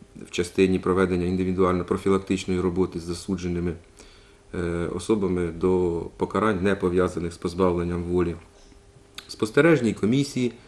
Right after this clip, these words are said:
при Миколаївській обласній державній адміністрації, відповідно Миколаївському слідчому ізоляторі і відділенні з посиленим наглядом Миколаївської обласної психіатричної лікарні номер два. Е,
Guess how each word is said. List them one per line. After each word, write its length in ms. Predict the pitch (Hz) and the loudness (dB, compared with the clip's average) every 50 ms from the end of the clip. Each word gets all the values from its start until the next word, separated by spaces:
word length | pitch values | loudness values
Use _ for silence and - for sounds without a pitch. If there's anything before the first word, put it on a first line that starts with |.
| - - - - | -20 -20 -12 -4
при 220 | - 98 107 104 104 | 2 4 6 6 6
Миколаївській 600 | 101 95 - 98 104 101 98 95 - - - 95 | 4 2 2 2 4 4 2 0 0 -2 -2 0
обласній 380 | 92 98 95 95 - - 92 | 0 0 -2 -2 -2 -4 -4
державній 480 | 87 90 95 92 92 95 92 92 90 90 | 0 0 0 2 2 2 2 2 2 0
адміністрації, 840 | 90 90 90 90 87 - - - 92 90 87 87 - 87 85 80 - - - - - - - - | 0 0 -2 -2 -2 -4 -2 -2 0 0 0 -2 -6 -8 -10 -10 -10 -16 -20 -20 -20 -20 -14 -14
відповідно 600 | 113 - 131 131 139 147 131 117 113 107 95 90 - | -8 -2 -2 0 0 0 2 2 4 2 2 2 0
Миколаївському 720 | 98 101 - - 101 98 92 90 87 - - 92 92 85 | -4 -2 0 0 2 2 2 2 0 -4 -6 -6 -6 -6
слідчому 520 | - - 98 95 90 - - 87 85 85 | -4 -2 -2 -2 -2 -2 -6 -6 -6 -6
ізоляторі 600 | 85 80 85 90 107 123 135 135 - 127 123 123 123 - - - - - - - - - - - | -6 -4 -2 0 2 2 2 0 0 -2 -4 -4 -8 -10 -20 -20 -20 -20 -20 -20 -20 -20 -16 -8
і 160 | - 208 226 175 | -4 -2 0 0
відділенні 520 | 143 127 117 123 147 151 139 135 123 107 | 0 0 2 4 4 6 6 6 4 2
з 40 | - | 0
посиленим 640 | - 104 - - 117 113 107 101 98 95 95 98 113 | -2 -6 -2 0 2 4 4 4 4 4 2 2 2
наглядом 500 | 135 135 127 117 113 107 107 104 101 104 | 2 2 2 0 0 0 0 0 -2 -2
Миколаївської 600 | 95 95 95 - 98 104 113 110 110 - 98 92 | -6 -6 -4 -2 0 0 0 -2 -2 -4 -6 -4
обласної 420 | 87 87 87 82 - - 107 104 95 | -4 -4 -6 -8 -4 -2 0 0 -2
психіатричної 760 | - - 95 92 - 85 82 - - 98 95 95 92 87 85 | -2 -6 -10 -8 -6 -6 -6 -4 -4 -4 -2 -2 -4 -2 -4
лікарні 460 | 82 82 - 92 92 90 98 95 92 - - - - - - - - 95 | -4 -2 0 0 0 0 0 -2 -4 -6 -10 -20 -20 -20 -20 -12 -6 -2
номер 320 | 98 98 98 101 104 95 | 0 0 2 2 2 0
два. 360 | 90 90 90 85 78 76 - - - - - - - - - - | 0 0 0 0 0 -2 -8 -16 -20 -20 -20 -20 -20 -20 -18 -10
Е, 40 | - | -6